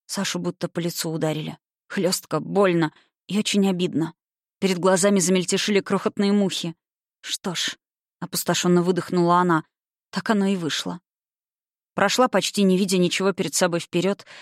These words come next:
и без сил опустилась на толстый ковёр у ног деда. Положила голову на его колени. Привычно пахло лошадьми, табаком,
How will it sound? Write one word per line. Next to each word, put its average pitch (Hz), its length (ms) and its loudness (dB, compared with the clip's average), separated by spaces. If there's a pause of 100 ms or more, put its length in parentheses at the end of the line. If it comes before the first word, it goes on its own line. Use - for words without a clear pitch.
(160)
и 247 80 4
без 233 180 4
сил 277 200 4
опустилась 220 520 0
на 190 160 2
толстый - 360 2
ковёр 208 340 2
у 208 60 2
ног 185 220 0
деда. 165 380 -4 (420)
Положила 190 400 2
голову 190 320 2
на 190 80 2
его 180 200 2
колени. 180 520 -2 (320)
Привычно 220 440 0
пахло 170 320 2
лошадьми, 190 560 2
табаком, 175 680 0